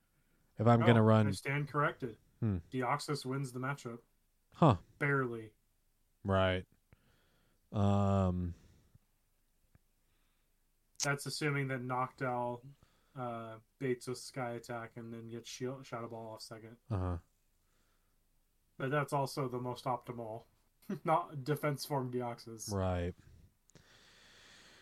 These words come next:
Speaker 1: Um, yeah, it's an interesting kind of meta. There was some scuttlebutt that I looked a little bit in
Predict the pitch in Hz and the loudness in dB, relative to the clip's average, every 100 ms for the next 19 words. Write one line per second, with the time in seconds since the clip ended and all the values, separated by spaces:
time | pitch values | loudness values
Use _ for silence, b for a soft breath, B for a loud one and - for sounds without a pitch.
0 | B B B B B B 131 139 135 131 | B B B B B B 2 8 10 12
1 | 127 123 117 110 101 101 95 B B B | 12 10 10 6 2 -4 -8 B B B
2 | B B B B B B B B B - | B B B B B B B B B -4
3 | 139 147 139 127 - 170 160 151 - 151 | 8 10 12 8 4 2 4 2 2 4
4 | 180 170 156 147 135 127 113 - 143 135 | 6 8 6 2 0 -2 -4 2 6 6
5 | 117 120 120 123 123 123 120 117 117 117 | 4 2 4 6 8 8 10 8 8 8
6 | 113 113 113 - 113 104 - 113 110 107 | 8 6 6 2 0 -2 0 4 6 8
7 | 110 - 110 104 107 104 - - 110 107 | 6 4 2 4 4 2 -2 -8 -6 -2
8 | 104 107 107 107 - 107 104 104 101 101 | 2 2 4 2 0 -4 -2 0 -2 -4
9 | 101 | -6